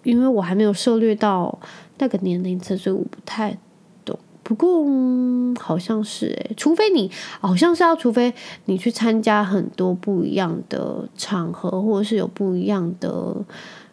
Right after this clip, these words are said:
角色，你才会拥有更多不一样的称谓吧，好像是这样。我觉得人生在最巅峰，最多人生角色应该就是在中年的时候了，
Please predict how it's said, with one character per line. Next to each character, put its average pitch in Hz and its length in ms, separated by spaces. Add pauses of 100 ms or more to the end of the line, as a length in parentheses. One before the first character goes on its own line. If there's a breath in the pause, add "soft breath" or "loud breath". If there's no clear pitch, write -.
(120)
角 180 220
色， 220 160
你 190 100
才 185 160
会 202 200
拥 190 160
有 202 80 (120)
更 180 220
多 185 180
不 185 280
一 185 80
样 175 200
的 - 160 (320)
称 190 320
谓 185 180
吧， 202 220
好 - 120
像 196 180
是 196 180
这 - 140
样。 208 480 (1300 loud breath)
我 233 120
觉 294 160
得 294 100
人 220 220
生 254 180
在 247 140
最 240 160
巅 208 220
峰， 208 300
最 220 140
多 202 300
人 196 200
生 208 140
角 - 160
色 190 100
应 202 60
该 190 120
就 202 120
是 202 80
在 196 120
中 185 320
年 175 180
的 175 100
时 - 200
候 180 240
了， - 280